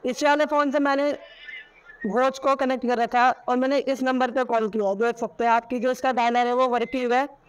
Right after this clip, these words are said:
आप देख सकते हैं कि तीनों चीज़ में कॉल चल रही है। जैसे कि आपने देखा कि डायलर जो है वर्किंग है। अगर हम इसके touch की बात करें तो, तो टच बहुत ही ज़्यादा smooth होने वाली है। देख सकते हैं आप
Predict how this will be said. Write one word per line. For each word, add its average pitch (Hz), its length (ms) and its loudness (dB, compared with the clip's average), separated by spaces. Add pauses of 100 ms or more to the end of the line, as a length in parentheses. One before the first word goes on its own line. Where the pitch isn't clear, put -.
(380)
आप 226 140 2
देख 247 200 2
सकते 247 260 -2
हैं 254 80 2
कि 262 140 -2
तीनों 269 320 -2
चीज़ 262 260 -2
में 277 140 2
कॉल 269 280 2 (240)
चल 247 200 2
रही 202 220 2
है। 180 180 -2 (2500)
जैसे 254 240 2
कि 277 80 2
आपने 294 240 4
देखा 269 260 2
कि 285 120 -2
डायलर 254 320 4
जो 262 120 -2
है 277 120 2
वर्किंग 269 380 0
है। 269 60 2
अगर 262 220 2
हम 294 100 2
इसके 294 220 -2
touch 254 260 -2
की 311 140 0
बात 294 240 0
करें 285 180 0
तो, 302 100 2
तो 294 360 0
टच 285 240 -2
बहुत 247 300 -2
ही 294 60 -4
ज़्यादा 285 260 2
smooth 269 280 -2
होने 269 220 0
वाली 269 220 2
है। 285 80 2
देख 262 200 -2
सकते 262 260 -4
हैं 262 80 2
आप 262 260 2